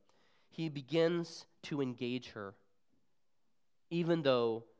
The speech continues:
his disciples come back surprised that he is. Do we have Samaritans in our day like that as a church? Do we have people, whole people groups that we look at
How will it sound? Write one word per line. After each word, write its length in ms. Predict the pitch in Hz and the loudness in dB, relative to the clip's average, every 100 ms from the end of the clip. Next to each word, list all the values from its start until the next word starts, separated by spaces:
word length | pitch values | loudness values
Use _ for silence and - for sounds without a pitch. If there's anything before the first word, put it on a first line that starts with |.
| _ | _
his 180 | 135 123 | -6 -4
disciples 720 | 123 127 127 131 107 104 - - | -6 0 0 0 -6 -8 -8 -10
come 140 | 120 | -4
back 180 | 113 - | -4 -4
surprised 600 | - - - 104 98 95 | -12 -12 -6 -4 -4 -6
that 140 | 95 - | -8 -8
he 80 | |
is. 480 | 120 160 120 104 - - _ _ _ _ _ _ _ _ _ _ _ _ - _ _ _ _ _ _ _ _ _ _ 135 | -4 0 0 -2 -10 -20 _ _ _ _ _ _ _ _ _ _ _ _ -20 _ _ _ _ _ _ _ _ _ _ -6
Do 140 | 160 | -2
we 140 | 190 226 | 2 4
have 180 | 220 214 | 4 4
Samaritans 600 | 196 196 202 202 196 175 | 2 4 4 2 0 2
in 80 | |
our 120 | 175 170 | 2 2
day 220 | 175 170 | 0 -2
like 200 | 170 - | -6 -8
that 240 | 92 - - _ _ _ _ | -12 -12 -18 _ _ _ _
as 120 | 127 131 | -8 -6
a 60 | |
church? 500 | - 156 160 - - - - - | -6 -6 -6 -8 -20 -20 -20 -4
Do 120 | 147 | -2
we 160 | 170 240 | 0 4
have 300 | 220 214 - | 4 4 0
people, 400 | 190 202 139 117 | -6 -4 -2 -4
whole 300 | - 226 233 | 0 4 4
people 400 | 226 233 - 170 | 2 -4 -2 -4
groups 240 | 135 135 | -6 -8
that 160 | - - | -8 -6
we 140 | 151 | -4
look 280 | 170 147 156 | 0 0 0
at 320 | 170 190 196 | -4 -6 -8